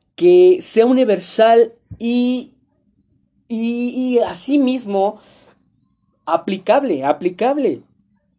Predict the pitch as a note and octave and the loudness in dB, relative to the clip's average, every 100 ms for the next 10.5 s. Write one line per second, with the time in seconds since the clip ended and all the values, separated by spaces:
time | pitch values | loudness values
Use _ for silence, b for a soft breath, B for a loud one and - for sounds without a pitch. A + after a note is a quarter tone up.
0 | _ _ _ G3+ B3 A#3 - - _ _ | _ _ _ 0 0 -2 -12 -18 _ _
1 | _ _ _ _ _ _ _ _ - F#3 | _ _ _ _ _ _ _ _ -8 -4
2 | F#3+ F#3+ F#3+ F3+ F3 - B3+ G#3 F#3+ A3 | 0 0 0 -4 -2 0 0 0 -2 0
3 | A#3 - _ - G#3+ A3 A3 A3 G#3+ _ | 0 -4 _ -2 0 2 4 2 -2 _
4 | _ - G#3+ G#3 G#3+ - F3+ F3 D3+ A#2 | _ -2 0 2 0 2 2 2 -2 -6
5 | G#2+ _ _ _ _ _ _ _ _ _ | -10 _ _ _ _ _ _ _ _ _
6 | _ _ _ _ _ _ _ _ - - | _ _ _ _ _ _ _ _ -20 -20
7 | B B - _ - C4 B3 A3 G3 - | B B -20 _ -2 2 2 2 -2 -6
8 | D3+ F#3 F3+ C#3 D3 E3+ G3 A3+ A#3+ G3 | -6 -4 -4 -2 0 2 4 2 0 -8
9 | G#3+ A3 G#3 F#3+ D#3 D#3 G#3+ A3 A3 G#3+ | -10 -8 -8 -6 -6 -2 0 0 -2 -4
10 | E3 D#3 G3 G3 - | -4 -4 -2 -2 -4